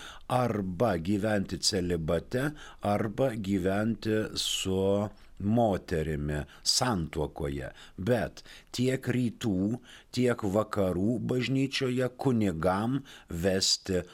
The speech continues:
draudžiama. Tik tai rytų apeigų bažnyčioje, pravoslavų bažnyčioje santuokos sakram-, kunigystės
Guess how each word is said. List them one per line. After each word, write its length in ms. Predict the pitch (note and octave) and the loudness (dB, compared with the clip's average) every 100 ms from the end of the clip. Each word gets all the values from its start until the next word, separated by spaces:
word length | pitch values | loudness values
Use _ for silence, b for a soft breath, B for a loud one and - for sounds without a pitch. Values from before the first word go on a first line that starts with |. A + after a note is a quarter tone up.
| B | B
draudžiama. 920 | E2+ F2 F#2+ F#2 D#2+ C#2+ D2 C#2 B1+ - _ _ _ _ _ _ B B B B | -4 0 2 2 0 -2 -2 -4 -8 -14 _ _ _ _ _ _ B B B B
Tik 240 | - A2 | -2 -2
tai 320 | - B2 A2 G2+ | 2 2 2 2
rytų 440 | G#2 G#2 G2+ C3+ C3+ | 0 0 0 0 2
apeigų 720 | G#2+ G2+ G#2+ G#2 F#2+ A2+ B2+ | 0 0 0 0 0 0 0
bažnyčioje, 720 | A#2 C3 A#2+ C#3 C3+ C#3 B2+ B2+ | 0 0 2 0 0 0 0 0
pravoslavų 720 | G2+ F#2 F2+ - A2+ B2+ B2 | 0 0 0 0 0 0 0
bažnyčioje 840 | A#2+ B2 A#2+ B2+ - A#2+ A#2+ A#2 G2+ B B | 0 0 0 -2 0 0 2 0 -2 B B
santuokos 1120 | B - - B2 C#3 D3 D3 C#3 C3+ C3 B2+ - | B 0 2 2 2 0 0 -2 0 0 2 2
sakram-, 960 | - - A#2+ - A#2 A#2 A2+ G2 A#2 A#2 | 2 0 0 0 0 2 0 0 0 0
kunigystės 800 | B2 A#2 A2+ E3+ E3 - F#2 - | 2 2 2 2 0 2 0 0